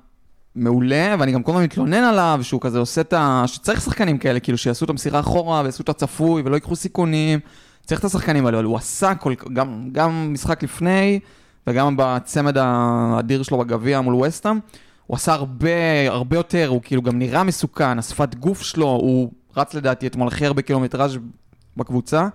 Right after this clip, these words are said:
והוא פשוט כאילו מוסר, הוא רץ,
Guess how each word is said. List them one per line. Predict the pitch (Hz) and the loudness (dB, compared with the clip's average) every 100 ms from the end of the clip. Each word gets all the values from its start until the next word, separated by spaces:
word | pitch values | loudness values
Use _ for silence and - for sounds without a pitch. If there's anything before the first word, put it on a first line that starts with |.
| - - - _ _ _ _ - | -10 -20 -20 _ _ _ _ -4
והוא | 139 | -2
פשוט | 139 208 196 | -2 -4 -2
כאילו | 240 196 | 0 2
מוסר, | 156 - 262 | 0 2 2
הוא | 254 170 | 2 2
רץ, | 165 - - | 0 -4 -12